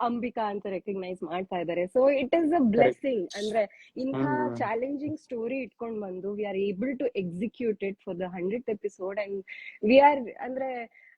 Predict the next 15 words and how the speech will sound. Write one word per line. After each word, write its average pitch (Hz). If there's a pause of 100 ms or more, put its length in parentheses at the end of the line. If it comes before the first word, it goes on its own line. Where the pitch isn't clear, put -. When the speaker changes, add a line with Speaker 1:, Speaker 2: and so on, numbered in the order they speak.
Speaker 1:
ಆ, 214
ಬೆಂಚ್ 233
ಮಾರ್ಕ್ 302
ಒಂದ್ 269
ಸೆಟ್ 233
ಮಾಡ್ಬಿಟ್ಟು 247
ಅಲ್ಲೇ 220
ಮೇಂಟೈನ್ 262
ಮಾಡ್ತಿದೀವಿ 220
ಅಂತಾನೂ 214
ಹೇಳಿದ್ರೆ 202
ತಪ್ಪಾಗಲ್ಲ. 185 (240)
Speaker 2:
ನಿಜ. 139
Speaker 1:
So 220 (360)
Speaker 2:
ನಿಜ. 123